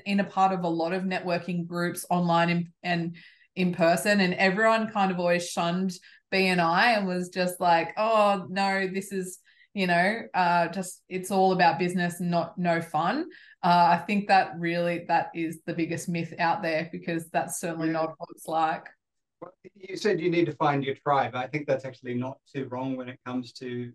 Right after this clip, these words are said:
Speaker 2: the people that stay in B and I. But even if you're not, um, if it's not just for you, even visiting can actually be beneficial for yourself, for your business. You might find that connection that, uh, just matters at the right moment in time. That's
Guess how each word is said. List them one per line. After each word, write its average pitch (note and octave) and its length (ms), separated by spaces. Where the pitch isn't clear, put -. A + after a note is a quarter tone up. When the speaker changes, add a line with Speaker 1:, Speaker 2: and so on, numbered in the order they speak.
Speaker 2:
the - 200
people C3+ 180
that - 180
stay C#3+ 540
in C#3 260
B A#2 120
and B2 120
I. - 220
But F#3+ 120
even F3 140
if D#3 100
you're B2+ 100
not, C3 260
um, B2 580
if D#3 140
it's D#3 140
not D#3 240
just D3 220
for D#3 60
you, E3 140
even D#3+ 380
visiting C3+ 500
can B2 100
actually B2 340
be A#2+ 240
beneficial B2 640
for B2 80
yourself, B2 480
for B2 80
your A#2+ 80
business. C3 380
You C#3+ 80
might D3 260
find C3+ 200
that - 180
connection B2 540
that, C3 100
uh, C3 120
just - 180
matters C#3 500
at C#3+ 200
the A#2+ 80
right A#2+ 240
moment A#2+ 340
in B2+ 80
time. B2 400
That's - 340